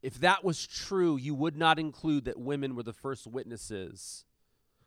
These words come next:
unless it was just true. This isn't twenty twenty-two where diversity is being championed, having a woman C E O is applauded, help you get a contract. This is, no, this is,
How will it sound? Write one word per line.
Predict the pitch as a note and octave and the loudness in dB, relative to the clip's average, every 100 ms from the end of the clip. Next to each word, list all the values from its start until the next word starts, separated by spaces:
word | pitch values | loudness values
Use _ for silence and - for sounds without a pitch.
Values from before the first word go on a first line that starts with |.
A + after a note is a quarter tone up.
| - | -10
unless | B2 B2+ C3 | -4 -2 -2
it | D#3 | -2
was | B2+ | -4
just | - B2+ - - | -2 -2 -2 -10
true. | - - A#2 E2+ - - _ _ _ _ _ _ _ _ _ _ _ _ _ _ _ - | -12 -10 -8 -8 -10 -16 _ _ _ _ _ _ _ _ _ _ _ _ _ _ _ -6
This | C3+ | 0
isn't | E3 E3 | 2 2
twenty | E3 - E3 | 0 0 2
twenty-two | E3 - D#3 C#3+ - F3+ E3+ E3+ D#3+ E3+ _ _ _ _ _ _ | 2 2 2 0 0 6 8 6 4 -4 _ _ _ _ _ _
where | - | -6
diversity | A#2 A#2+ D3 - | -2 2 2 2
is | C#3+ | 0
being | C#3 C3+ | 0 0
championed, | - C#3+ C3 C#3+ C3+ | 0 0 2 0 2
having | C#3+ | 2
a | C3 | 4
woman | C#3 C#3 | 2 0
C | - D3 | -4 0
E | C#3+ | 2
O | C#3 | 4
is | A2+ | 2
applauded, | A2 - D3 C#3+ C#3 C3 | -2 6 8 8 6 0
help | C3+ | 0
you | B2+ | -2
get | |
a | A2+ | -4
contract. | - D3 D3 - - - | 0 0 2 -2 -6 -2
This | E3+ F3+ | 0 0
is, | C#3 G#2+ | -4 -2
no, | C#3+ E3 | 4 6
this | A#2 D3 | 6 -2
is, | C#3+ A2+ - | -2 -6 -10